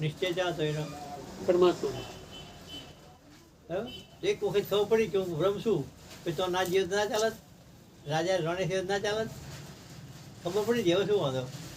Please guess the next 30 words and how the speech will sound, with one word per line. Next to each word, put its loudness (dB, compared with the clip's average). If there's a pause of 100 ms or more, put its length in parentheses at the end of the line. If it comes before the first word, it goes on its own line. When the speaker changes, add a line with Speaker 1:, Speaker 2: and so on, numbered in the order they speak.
(1120)
Speaker 1:
એવું 0
ના 8
હોય, 4 (340)
એ 0
નિશ્ચય 2
ના 4
કહેવાય. 0 (640)
જ્યાં 2
નિશ્ચય 2
છે 6
ત્યાં 4
તમે 4
છો. 0 (1900)
વિષયનો 6
નિશ્ચય 4
થાય 8
ને 4
તો 2
વિષય 4
જ 4
ભોગવો 2
છો, -6 (760)
તે 2
સિવાય 4
વિષય 2
ભોગવાય 2
નહીં -4
નિશ્ચય 0
વગર -2
તો. -8